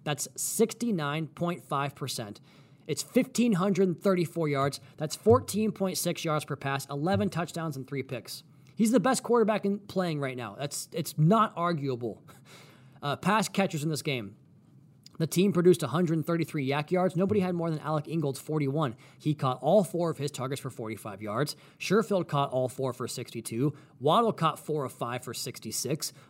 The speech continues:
Mostert caught all four of his for twenty-three,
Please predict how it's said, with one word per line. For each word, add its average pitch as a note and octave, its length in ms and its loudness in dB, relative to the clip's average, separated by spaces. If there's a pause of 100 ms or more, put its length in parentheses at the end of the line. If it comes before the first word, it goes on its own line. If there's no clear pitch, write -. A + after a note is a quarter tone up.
(160)
Mostert F#3 380 6
caught C#3+ 260 -2
all C3 180 2
four C#3+ 240 -2
of A2+ 100 -6
his G#3+ 260 6
for D#3 120 -6
twenty-three, C3+ 680 -2